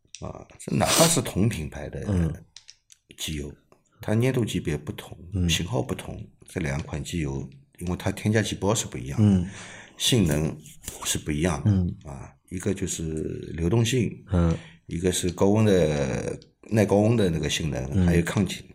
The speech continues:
Speaker 1: 剪切性，它都是不一样的，
Speaker 2: 嗯。
Speaker 1: 对吧？呃，你要说两种哪一种更好，
Speaker 2: 嗯。
Speaker 1: 这个不好说。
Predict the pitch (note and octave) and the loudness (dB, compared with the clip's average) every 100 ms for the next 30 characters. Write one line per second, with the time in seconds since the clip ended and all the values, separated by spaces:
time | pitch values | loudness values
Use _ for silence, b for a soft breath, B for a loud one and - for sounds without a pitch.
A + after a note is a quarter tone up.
0 | - E2 C#2+ G#2 A#2 G#2 - F2 F2 F#3+ | -8 -4 0 0 2 -2 0 2 4 4
1 | - D2+ C#2+ - - - _ _ D#2+ C#2+ | 2 0 -2 -6 -14 -20 _ _ -4 -4
2 | - B B B B B B B B B | -6 B B B B B B B B B
3 | B - D#2+ E2 D#2 F#2 C3 D#3+ D3+ A2 | B -6 0 2 4 4 6 6 6 6
4 | G2+ D3+ G2 F#2 D#2+ A#2+ F#2 D#3+ D3 G2 | 6 6 6 6 4 4 2 4 4 4
5 | - - C#2 E2 - G2 F#2 - F3+ F#3 | 0 -4 -4 -6 2 4 4 2 0 0
6 | A#3 D2 - C3 - | 0 -2 -2 -4 -4